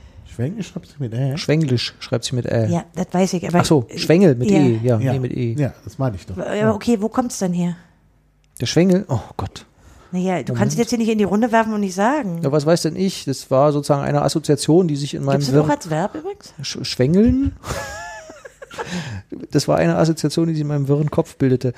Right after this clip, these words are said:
Speaker 3: Na, wir
Speaker 2: Moment,
Speaker 3: können, äh, das
Speaker 2: Schwengel,
Speaker 3: Ding weit schieben übrigens.
Speaker 2: nein, äh, Klöppel, der Klöppel einer Glocke nennt man Schwengel,
Speaker 1: Ja.
Speaker 2: von
Speaker 1: Ja.
Speaker 2: Schwingen.
Speaker 3: Äh, für, äh, da gibt's noch ein
Speaker 2: Schwingen.
Speaker 3: anderes Wort für, ne? Äh,
Speaker 1: Nee, der Klöppel einer Glocke.
Speaker 3: wie heißt es bei einer, bei einer großen Glocke?
Speaker 2: Klöppel.
Speaker 1: Klöppel.
Speaker 3: Klöppel?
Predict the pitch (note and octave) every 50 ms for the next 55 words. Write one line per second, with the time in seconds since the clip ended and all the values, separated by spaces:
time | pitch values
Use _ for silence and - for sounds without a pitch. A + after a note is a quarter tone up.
0 | - - - D#3+ D3+ C3 C#3 E3 A3+ A3+ - B3+ G#3+ G3+ G3+ F#3+ - C#3 D#3+ F#3+
1 | G#3+ A3 A3+ A#3 A#3 A3+ A3+ G#3 F3 D#3 D#3 D3+ D#3+ C#3+ C#3+ D3+ E3 F3 F3+ G#3
2 | - - - - - - - - - - - D3+ E3+ - G3+ F3+ E3 D3+ - C#3+
3 | - - - F#3+ - F#3 E3+ D3+ D3+ D3 C#3+ C3+ B2+ C3+ - - B2 A2+ A2+ A2
4 | A2+ A#2+ A#2 A#2+ B2 A2+ - - C#3+ C#3+ C#3 B2 C3+ C3+ B2 A2 G2+ G2+ - -
5 | C3 B2 - B2+ A#2 A#2 - B2 B2 A#2+ A2 G#2+ G#2 G#2 F3 F#3 G3+ G3 F#3+ F#3
6 | F#3 F3 - - - G3+ F#3+ F3+ F3+ E3+ E3+ E3 E3 - - - F3+ F3 F3 F3
7 | E3+ E3+ E3+ F3 F3+ F#3+ F3+ F#3+ F#3 - F3+ F#3 F3 - E3 D#3+ D#3 - - E3+
8 | D#3 D3+ D#3+ E3+ E3+ F3 - - D#3+ D#3 D3+ D3+ D3+ D3+ - - - _ _ _
9 | _ - C#3+ B2+ A#2+ B2 D3 D#3+ D#3 C#3 - - - G#3 - - D3+ C#3+ C3+ C3+
10 | C3+ B2 A2 G2 - - - F#3 F3+ G3 F3+ F#3+ F#3 G3 - G3 F3+ F3+ E3+ E3+
11 | E3 F#3 F3 F3 F3 - E3+ F#3+ G#3 - A3 G3+ F#3 G3+ G3+ - A#3 A3 - -
12 | _ _ _ _ _ _ _ _ _ _ _ _ _ - - - D#3+ D3+ - A#2+
13 | C#3 E3+ F3+ - - F#2 E2+ - - _ _ _ - - - - - - - D#3
14 | D#3+ - D#4